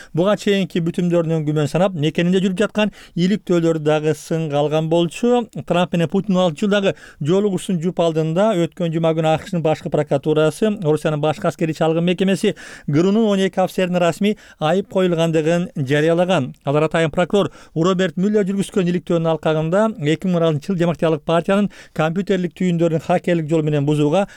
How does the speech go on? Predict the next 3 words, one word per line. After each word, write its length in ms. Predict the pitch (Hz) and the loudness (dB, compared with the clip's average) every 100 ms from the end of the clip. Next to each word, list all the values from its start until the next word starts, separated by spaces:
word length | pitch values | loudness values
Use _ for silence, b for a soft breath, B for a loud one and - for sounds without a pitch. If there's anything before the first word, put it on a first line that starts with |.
| B | B
аралашкан 580 | 143 160 196 190 - 156 | -4 -2 -2 -2 -2 -2
үчүн 400 | - 156 151 165 - | -2 0 0 -2 -4
айыпталышкан. 960 | 151 160 175 156 170 - 151 127 131 | -2 -2 0 -2 -2 0 0 0 -2